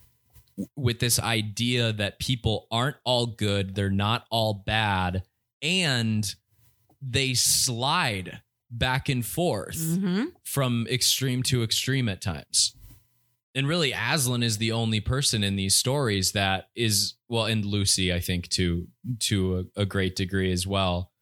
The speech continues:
Speaker 1: who are really kind of, like, rock solid
Speaker 2: Yeah.
Speaker 1: in,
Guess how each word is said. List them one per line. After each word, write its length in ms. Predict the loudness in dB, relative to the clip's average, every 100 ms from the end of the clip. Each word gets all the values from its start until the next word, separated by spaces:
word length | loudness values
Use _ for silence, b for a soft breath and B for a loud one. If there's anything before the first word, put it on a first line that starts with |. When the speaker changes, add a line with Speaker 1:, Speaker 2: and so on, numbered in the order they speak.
| _ _ -4
Speaker 1:
who 240 | 0 0 -2
are 160 | -2
really 380 | 0 0 0 0
kind 320 | 0 0 2
of, 180 | 0 -4 -2
like, 160 | -2 0
rock 380 | 0 0 0 0
solid 640 | 0 2 0 -4 -12 -14 -16 _ _ -20 _
Speaker 2:
Yeah. 200 | -4 0 0
Speaker 1:
in, 140 | -2